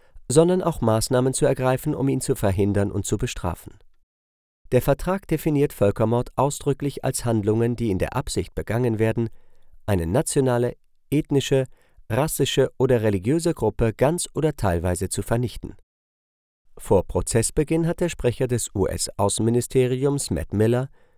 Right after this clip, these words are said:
nochmal die Position der U S A klargestellt, so eine Meldung in der Frankfurter Rundschau vom Donnerstag.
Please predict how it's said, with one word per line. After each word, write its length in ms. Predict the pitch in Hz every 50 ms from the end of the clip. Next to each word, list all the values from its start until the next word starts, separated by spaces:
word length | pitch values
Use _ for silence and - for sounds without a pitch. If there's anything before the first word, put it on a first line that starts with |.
| _ - - _ _
nochmal 340 | 139 139 - - 143 139
die 140 | 135 147 147
Position 640 | 143 - 151 143 135 151 143 - - 117 101 101 101
der 220 | 104 110 - -
U 100 | - 92
S 160 | 95 - - - -
A 180 | 110 107 110
klargestellt, 720 | - - - 113 117 107 117 117 - - 131 127 135 - - - - - _ _ _ - - _
so 160 | 120 120 151
eine 200 | - 143 147 160
Meldung 360 | 147 113 101 95 92 98 104
in 100 | - -
der 140 | 107 120 120
Frankfurter 420 | - - 87 85 - - 92 90 90
Rundschau 460 | 80 90 101 98 - - 107 98 92
vom 220 | - - 120 123
Donnerstag. 640 | - - 82 - - - - - - - - - -